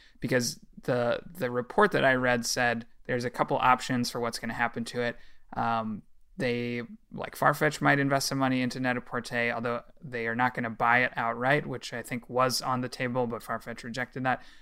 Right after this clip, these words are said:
So I'm just not sure what's gonna happen to Net-a-Porter. Are they gonna try and change their business model, or are they just gonna float off and be their own thing again?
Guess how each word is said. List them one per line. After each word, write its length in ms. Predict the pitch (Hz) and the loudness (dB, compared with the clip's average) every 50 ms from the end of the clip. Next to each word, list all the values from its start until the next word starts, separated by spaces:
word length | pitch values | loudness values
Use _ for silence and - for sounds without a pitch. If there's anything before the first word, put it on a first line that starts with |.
| - - - | -20 -12 -4
So 280 | - - 135 135 120 - | 2 4 4 4 4 6
I'm 300 | - 139 143 - 156 156 | 4 4 4 4 4 2
just 140 | 156 160 - | 2 4 4
not 140 | 180 160 - | 4 4 4
sure 120 | - 143 | 2 2
what's 160 | 139 131 - | 2 0 0
gonna 140 | - 139 131 | 0 -2 0
happen 200 | 123 123 117 131 | 0 0 0 -2
to 60 | 123 | -2
Net-a-Porter. 640 | 120 117 120 117 113 117 - - 117 - 131 123 120 | -2 -2 -2 -2 -4 -4 -6 -8 -8 -4 -2 -2 0
Are 40 | 113 | 0
they 120 | 113 113 | -2 -2
gonna 160 | 110 120 117 110 | -2 -2 -4 -4
try 240 | - - 120 110 | -4 -4 -4 -4
and 220 | 110 107 107 104 101 - - _ - - - | -4 -6 -8 -10 -14 -16 -20 _ -20 -18 -12
change 260 | - 123 117 113 110 | -8 -6 -6 -6 -6
their 120 | 113 113 | -6 -6
business 380 | 110 127 156 170 180 180 - - | -2 -2 0 0 0 -4 -2 0
model, 260 | 180 170 165 165 165 | 0 2 4 4 4
or 200 | 160 147 131 120 | 4 4 4 2
are 60 | 113 | 2
they 120 | 110 117 117 | 0 -2 -4
just 240 | 110 120 110 - - | -4 -6 -8 -6 -4
gonna 360 | 117 113 113 110 107 110 107 | -4 -4 -2 -2 -4 -6 -8
float 320 | 104 - - 123 117 117 113 | -10 -6 -2 0 0 2 2
off 240 | 110 110 110 - | 2 0 0 -2
and 100 | 117 110 | -8 -8
be 80 | 110 110 | -6 -6
their 160 | 107 107 107 | -6 -6 -6
own 140 | 110 110 113 | -6 -6 -4
thing 240 | - 147 151 156 156 | 0 0 0 0 0
again? 480 | 151 143 147 143 139 139 131 135 135 | 0 0 2 2 2 0 -2 -4 -6